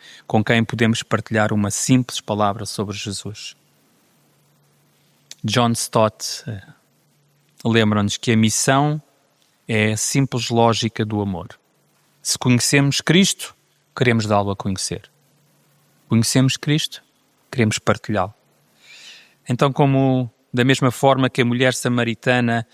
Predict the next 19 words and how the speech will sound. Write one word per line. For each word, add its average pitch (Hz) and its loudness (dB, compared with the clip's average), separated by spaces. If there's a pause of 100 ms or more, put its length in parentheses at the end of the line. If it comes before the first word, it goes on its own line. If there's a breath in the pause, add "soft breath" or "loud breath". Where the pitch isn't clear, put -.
(380 loud breath)
foi 127 2
impulsionada, 131 -2
não 160 0
porque 165 -6
Jesus 139 -2
a 131 2
obrigou, 117 0
mas 113 -4
porque - -6
ela 143 4
sentiu 131 0 (400 loud breath)
no 127 -2
seu 131 2
íntimo 113 0 (460 soft breath)
que - -14
tinha 135 4
encontrado 123 0
o 120 0
Messias, 117 -2